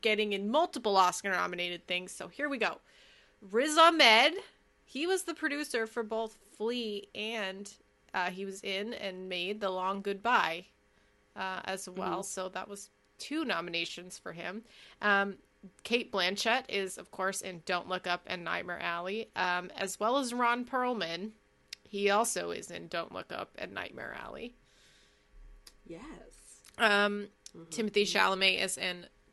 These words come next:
Speaker 1: Don't Look Up and Dune. Uh, Zendaya is in Dune and Spider-Man,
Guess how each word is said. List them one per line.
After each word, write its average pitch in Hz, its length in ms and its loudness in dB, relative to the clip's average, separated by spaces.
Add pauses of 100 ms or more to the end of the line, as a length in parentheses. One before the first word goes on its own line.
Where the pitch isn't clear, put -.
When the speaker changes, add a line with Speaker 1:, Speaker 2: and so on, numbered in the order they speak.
Speaker 1:
Don't 180 200 -2
Look 175 220 -2
Up 170 260 2
and 170 180 -4
Dune. 160 300 -10 (1200)
Uh, 175 440 2 (380)
Zendaya 190 720 4
is 190 280 -4
in 180 240 -6
Dune 180 340 -4
and 165 340 -4
Spider-Man, 160 800 -2